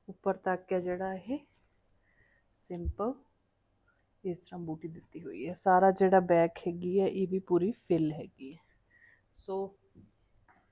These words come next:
ਇਹਨਾਂ ਦੀ ਪ੍ਰਾਈਸ ਆ ਜਿਹੜੀ ਅਲੱਗ-ਅਲੱਗ ਹੋਊਗੀ ਜੀ ਔਰ ਇਸ ਤਰ੍ਹਾਂ ਮੈਂ ਤੁਹਾਨੂੰ ਦੁਬਾਰਾ ਫਿਰ ਨੇੜੇ ਤੋਂ ਦਿਖਾਉਣੀ ਆ ਕਿ ਬਹੁਤ ਹੀ ਪਿਆਰਾ ਜਿਹਾ ਵਰਕ ਹੈ। ਇਸ ਤਰ੍ਹਾਂ ਲੱਗਦਾ ਹੈ ਕਿ ਜਿਵੇਂ ਤੁਸੀਂ ਪੇਂਟ ਦੇ ਨਾਲ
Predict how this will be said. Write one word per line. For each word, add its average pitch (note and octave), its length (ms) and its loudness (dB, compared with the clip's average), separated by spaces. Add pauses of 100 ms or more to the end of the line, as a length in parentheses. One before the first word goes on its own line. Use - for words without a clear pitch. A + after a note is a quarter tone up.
(400)
ਇਹਨਾਂ A3 200 -4
ਦੀ A#3+ 180 -2
ਪ੍ਰਾਈਸ G#3 400 -2
ਆ A3 80 -2
ਜਿਹੜੀ A3 300 -4
ਅਲੱਗ-ਅਲੱਗ G#3+ 460 -4 (120)
ਹੋਊਗੀ G3+ 340 -4
ਜੀ G#3 220 -12 (560)
ਔਰ F#3+ 560 -4 (920)
ਇਸ G#3 160 -4
ਤਰ੍ਹਾਂ G3+ 220 -8
ਮੈਂ G3+ 140 -6
ਤੁਹਾਨੂੰ G3+ 280 -8
ਦੁਬਾਰਾ F#3 300 -4
ਫਿਰ G3+ 160 -12
ਨੇੜੇ F#3+ 280 -10
ਤੋਂ F#3 180 -16
ਦਿਖਾਉਣੀ F#3+ 440 -14
ਆ G3 140 -16
ਕਿ F#3 60 -18
ਬਹੁਤ G3 380 -12
ਹੀ G#3+ 60 -10 (100)
ਪਿਆਰਾ F3+ 300 -8
ਜਿਹਾ F3+ 160 -8
ਵਰਕ E3+ 380 -12
ਹੈ। G3 100 -12 (480)
ਇਸ F#3+ 140 -6
ਤਰ੍ਹਾਂ G3+ 220 -6
ਲੱਗਦਾ F#3 300 -4
ਹੈ F#3+ 80 -4
ਕਿ G3 120 -6
ਜਿਵੇਂ F#3 240 -8
ਤੁਸੀਂ F#3+ 320 -14
ਪੇਂਟ F3+ 340 -8
ਦੇ F3+ 120 -6
ਨਾਲ F3 360 -6